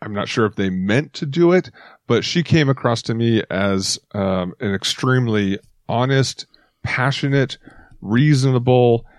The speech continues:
in it for the cause, uh, attorney. And I think the world of her a-,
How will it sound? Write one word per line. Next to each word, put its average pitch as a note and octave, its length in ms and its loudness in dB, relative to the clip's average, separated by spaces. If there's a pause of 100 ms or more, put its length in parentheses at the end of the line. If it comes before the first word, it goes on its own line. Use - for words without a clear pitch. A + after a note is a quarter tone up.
(220)
in C#3 160 -2
it C#3+ 160 -6
for B2 200 -4
the G#2 120 -4
cause, G2 960 -2 (100)
uh, G#2+ 260 -8
attorney. G2+ 760 -6 (160)
And G2 540 -6 (420)
I C3 140 0
think C3 180 -2
the G2+ 80 -2
world G2 280 0
of D#2+ 100 -10
her E2+ 280 -4
a-, F2 60 -8